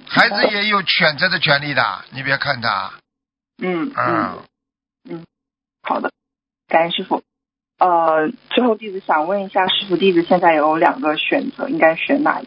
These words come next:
Speaker 2: 个？
Speaker 1: 我怎么知道？
Speaker 2: <laughs> 就是一个
Speaker 1: 要看图腾的。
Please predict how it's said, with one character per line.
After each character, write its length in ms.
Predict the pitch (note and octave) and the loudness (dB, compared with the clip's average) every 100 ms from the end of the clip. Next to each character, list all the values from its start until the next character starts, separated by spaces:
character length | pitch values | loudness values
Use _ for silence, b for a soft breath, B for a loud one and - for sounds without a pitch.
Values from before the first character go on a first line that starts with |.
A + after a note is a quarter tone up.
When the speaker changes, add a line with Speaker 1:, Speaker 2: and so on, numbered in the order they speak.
| - | -6
Speaker 2:
个？ 220 | - - _ _ _ _ _ - | -6 -6 _ _ _ _ _ 0
Speaker 1:
我 120 | E3 | 2
怎 120 | D#3 | 2
么 80 | C#3 | -2
知 120 | B2 | -2
道？ 300 | A#2+ G#2 F#2 - _ _ _ _ _ G#3+ F#4 | 0 0 -2 -10 _ _ _ _ _ 0 2
Speaker 2:
<laughs> 800 | D#4 C#4+ _ _ _ _ _ - | 0 -6 _ _ _ _ _ -8
就 140 | G3+ | -6
是 520 | G3+ - F3+ D#3 C3+ - | -4 -4 -4 -4 -8 -12
一 100 | E3 | -14
个 260 | C#3+ F#3 E3+ | -4 0 2
Speaker 1:
要 260 | D#3+ D3+ | 2 2
看 140 | D3+ F3+ | 0 -2
图 160 | E3+ F3+ | -8 -8
腾 220 | C#3+ D#3+ | -6 -2
的。 300 | E3 B2+ | -2 -2